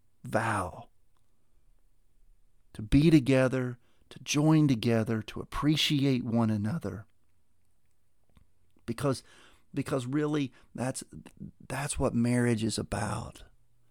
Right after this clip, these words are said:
It's about finding someone that can help you go to heaven.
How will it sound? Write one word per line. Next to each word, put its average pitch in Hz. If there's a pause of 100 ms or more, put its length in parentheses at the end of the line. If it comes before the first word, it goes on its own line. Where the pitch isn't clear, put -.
(300)
It's 127
about 123
finding 160
someone 117 (1120)
that 113
can 107
help 113
you 117
go 113
to 120
heaven. 110